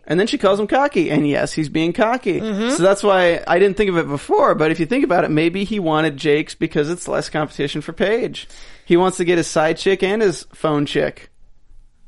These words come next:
Speaker 2: Why everybody gotta be that way?
Speaker 1: Maybe they'll bring back his real chick, so then he'll have his real chick, his phone chick, and his side chick.
Speaker 2: Oh my goodness. No, that's doing way too much.
Speaker 1: Doing way too much? Yeah, I don't know. Um,
Speaker 2: However, Paige looked fantastic in that dress, the lady in white, back to
Speaker 1: Lady
Speaker 2: <laughs> what,
Speaker 1: in
Speaker 2: what I started
Speaker 1: white.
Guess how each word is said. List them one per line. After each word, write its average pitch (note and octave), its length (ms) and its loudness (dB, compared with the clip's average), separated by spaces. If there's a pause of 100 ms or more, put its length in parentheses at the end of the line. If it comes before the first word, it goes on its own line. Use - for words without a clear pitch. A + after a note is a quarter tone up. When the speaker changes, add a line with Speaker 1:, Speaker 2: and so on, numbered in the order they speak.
(120)
Speaker 2:
Why G#3+ 340 -2
everybody F#4 300 0
gotta E4+ 200 4
be C#4 160 0
that G#3 200 2
way? F3+ 220 0
Speaker 1:
Maybe F#3 200 2
they'll F#3+ 140 2
bring F3+ 220 0
back F3 180 2
his D3 160 -2
real E3 240 0
chick, C#3 260 -6
so - 140 -8
then D#3 80 0
he'll D#3+ 160 0
have D3+ 80 2
his C#3 160 -4
real D3 180 0
chick, C#3+ 200 -4
his C#3 120 -8
phone C#3+ 180 -4
chick, - 220 -10
and D#3 160 -2
his C#3 100 -6
side - 260 -4
chick. - 280 -14 (720)
Speaker 2:
Oh F#3 280 -2
my F3 220 -2
goodness. F3 1040 -2
No, F#3 340 2
that's F3+ 180 -4
doing F3 380 -2
way F3 160 0
too E3 180 -10
much. E3+ 460 -12 (140)
Speaker 1:
Doing C#3+ 260 -6
way C#3+ 140 -2
too - 120 -6
much? C#3+ 440 -2
Yeah, - 180 -10
I C3 180 -6
don't - 140 -8
know. - 140 -12 (640)
Um, F3+ 320 6
Speaker 2:
However, A3+ 260 4
Paige G#3+ 300 0
looked G#3+ 180 -2
fantastic F#3+ 640 -4
in F#3 140 -6
that E3+ 180 -6
dress, F3+ 460 -4
the F#3+ 120 -6
lady F3+ 300 -2
in F3 100 -4
white, F3 300 -4
back E3+ 220 -2
to C#3 100 2
Speaker 1:
Lady D3 200 2
Speaker 2:
<laughs> - 40 4
what, E3 180 0
Speaker 1:
in - 140 2
Speaker 2:
what - 80 2
I D3 100 4
started E3+ 360 4
Speaker 1:
white. - 20 -8